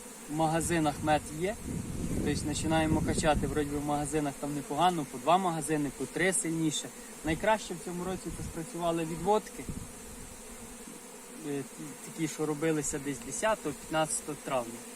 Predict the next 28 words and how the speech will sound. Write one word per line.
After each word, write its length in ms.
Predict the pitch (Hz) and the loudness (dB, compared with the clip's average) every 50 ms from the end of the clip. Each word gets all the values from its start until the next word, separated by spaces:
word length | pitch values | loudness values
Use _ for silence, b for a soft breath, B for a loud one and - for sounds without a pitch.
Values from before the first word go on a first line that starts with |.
| - 127 | -6 -4
Найкраще. 400 | - 160 - - 143 135 131 - | -4 -4 -2 0 0 0 0 0
Ну, 60 | 180 196 | -4 -2
вони, 140 | 226 233 | -2 -2
в 20 | 220 | -2
принципі, 400 | - 208 214 185 - - - 180 160 - - - - | -2 -2 -2 -2 -2 -4 -4 -6 -6 -6 -12 -6 -2
кожен 280 | 180 175 156 170 175 170 | -2 -2 0 0 0 0
рік 100 | 156 139 - | 0 -2 -4
у 40 | 139 | -8
нас 80 | 127 113 - | -8 -8 -8
нормально 320 | 131 131 131 131 127 127 127 120 117 | -8 -6 -4 -4 -4 -4 -6 -8 -10
працюють. 360 | 127 131 123 - - 131 120 113 113 117 - - - - - - - - - - | -10 -10 -10 -8 -8 -8 -8 -8 -10 -14 -14 -14 -14 -14 -14 -14 -14 -14 -8 -4
Ну 120 | 175 202 214 | -2 -2 -2
і 40 | 196 | -2
що 180 | - 220 208 | 0 -2 -2
хочу 220 | 208 214 202 - 190 | -2 -2 -6 -6 -6
сказати, 400 | - - 202 202 185 - 180 160 151 | -6 0 0 0 2 2 -2 -2 0
гнізда, 420 | 180 214 233 233 196 180 202 196 190 | -2 -2 0 -2 0 2 4 4 4
е, 340 | 190 - - - - - 151 139 - - - - | 2 -2 -6 -14 -12 -12 -10 -10 -10 -12 -6 -2
повністю 460 | 180 185 185 185 170 156 - - 156 | -2 0 0 0 -2 -4 -4 -6 -6
в 80 | 147 | -4
розплоді. 420 | 151 151 - - - 139 131 120 113 120 123 | -4 -4 -6 -6 -4 -4 -4 -4 -6 -8 -8
От 120 | 123 - | -6 -4
у 20 | 143 | -4
нас 180 | 147 143 - - - - 147 | -4 -4 -4 -6 -8 -8 -8
одинадцять 500 | 147 143 156 151 151 143 - 156 135 - | -4 -2 -2 -2 -2 -2 -4 -8 -4 0
рамок 260 | 156 147 139 139 139 127 120 | 0 0 0 -2 -6 -6 -4
в 40 | 139 | -2
гнізді 360 | 156 165 160 151 156 185 240 | -2 -2 -2 -2 -4 -4 -4